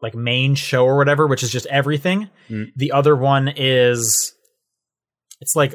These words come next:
Speaker 1: it, it's a timed limited one. So, so for the first week, it's, like, only gauntlet stages, which means the only ones you're gonna play if you select this one are, like, basically race ones.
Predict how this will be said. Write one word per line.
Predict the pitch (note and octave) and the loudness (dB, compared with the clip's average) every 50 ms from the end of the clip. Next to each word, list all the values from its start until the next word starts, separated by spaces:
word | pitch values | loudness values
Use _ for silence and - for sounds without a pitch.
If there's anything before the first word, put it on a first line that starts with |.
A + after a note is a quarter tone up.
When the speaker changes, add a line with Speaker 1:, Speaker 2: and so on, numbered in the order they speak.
| - _ _ | -8 _ _
Speaker 1:
it, | - C#3+ D3+ - | -12 -10 -8 -6
it's | D3+ C#3 - | -6 -4 -4
a | C3+ | -4
timed | - - - - D#3 D#3 D#3 D#3 D3+ C#3 | -4 -6 -4 -2 0 0 0 0 -2 -2
limited | A#2+ B2 C3+ C3+ B2+ A#2+ A2 G#2 | -2 -2 0 0 0 0 -2 -2
one. | G2+ G2 G2 | -6 -10 -10
So, | G2 - A#2 A2 A2 G#2+ - | -8 -8 -6 -6 -6 -8 -10
so | - - - | -10 -10 -8
for | - - | -6 -6
the | B2 A2+ | -6 -4
first | - - C#3 C3+ C#3 - | -2 -2 -2 -2 -4 -6
week, | A#2 B2 B2+ A#2+ A2+ - | -4 -2 -2 -2 -4 -4
it's, | A#2+ A2+ - - | -6 -8 -6 -4
like, | B2 A#2 A2+ - _ _ _ _ | -4 -4 -4 -6 _ _ _ _
only | - C#3 C#3 C3+ C3 B2+ | -4 -2 0 0 -2 -4
gauntlet | A#2+ A2 B2+ A2+ A#2 B2 A#2 A2+ A2 A2 | -2 -2 0 0 0 -2 -4 -6 -10 -10
stages, | - - G#2 G2+ G#2+ A2 G#2 A2 | -10 -10 -10 -10 -12 -12 -12 -10
which | A#2+ - - | -12 -8 -6
means | B2+ B2 A#2+ A#2 A#2 A2+ - - - _ _ _ - | -4 -4 -2 -2 -4 -6 -8 -10 -16 _ _ _ -2
the | C3+ C#3+ | 0 2
only | C#3 C#3+ C#3+ D3 | 2 4 4 2
ones | C#3+ D3 D3 C3+ | 2 2 2 2
you're | C#3 | 0
gonna | C#3 C3+ B2+ | 0 0 -2
play | - - C#3 C3+ C3+ | -2 -2 0 0 0
if | C#3+ C#3 C#3 | -2 -2 -4
you | C3 B2 A#2 | -4 -6 -6
select | - - - C3 A#2+ - | -6 -4 -4 -4 -4 -2
this | C3 B2+ - - | -2 -2 0 0
one | D3+ D3+ D#3 D#3 C#3+ - - _ | 0 0 -2 -2 -6 -12 -8 _
are, | - C3+ C3+ C3+ | 0 0 2 2
like, | C3 C3 B2+ G#2 | 2 0 0 0
basically | - C3+ C3 A2 B2 - C#3 C3 | 0 -2 -2 -2 -2 -2 -2 -2
race | A2 A2 A#2+ A#2 A#2 A2 - - - - _ _ _ | 0 0 0 0 0 -2 -2 -4 -4 -8 _ _ _
ones. | - B2 G#2 F#2 F#2 F#2 - - - | -10 -10 -10 -10 -10 -10 -10 -10 -12